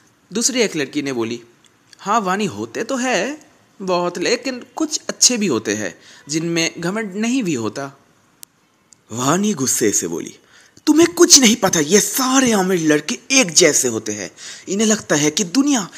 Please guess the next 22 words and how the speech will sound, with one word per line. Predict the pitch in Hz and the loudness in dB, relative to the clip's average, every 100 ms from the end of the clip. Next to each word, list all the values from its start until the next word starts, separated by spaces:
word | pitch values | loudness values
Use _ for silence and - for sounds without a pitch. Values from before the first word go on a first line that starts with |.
| - - | -8 -2
इनके | 160 240 | -2 0
चारों | - 302 294 277 220 | 4 4 6 4 4
ओर | 165 277 | 2 0
घूमती | 214 247 311 269 160 127 | 0 0 0 0 -2 -2
है। | 117 - - - - - | -4 -10 -14 -20 -20 -10
मेरा | 196 214 233 220 | -2 2 2 2
नाम | 196 185 220 | 2 2 2
भी | 190 180 | -2 -2
वानी | 151 214 165 151 | 0 2 2 2
कपूर | 165 147 - 117 | 0 -2 -2 -4
है, | 104 107 - - - - | -4 -10 -12 -18 -14 -6
इसकी | 254 - | -4 -2
तो | 262 254 | -2 -2
मैं | 262 - | -2 2
ऐसी | 220 262 285 | 2 4 2
क्लास | 220 - 196 180 185 | 0 0 2 2 2
लूंगी | 196 196 214 | 2 0 -2
कि | 226 | -4
पूरा | - - 254 254 | -8 -4 -2 -2
कॉलेज | 254 - - 240 139 | -2 -4 -2 -2 -2
इसकी | 123 - 170 170 | -4 -4 -4 -4
इंसल्ट | 170 - 220 277 | -6 -2 2 2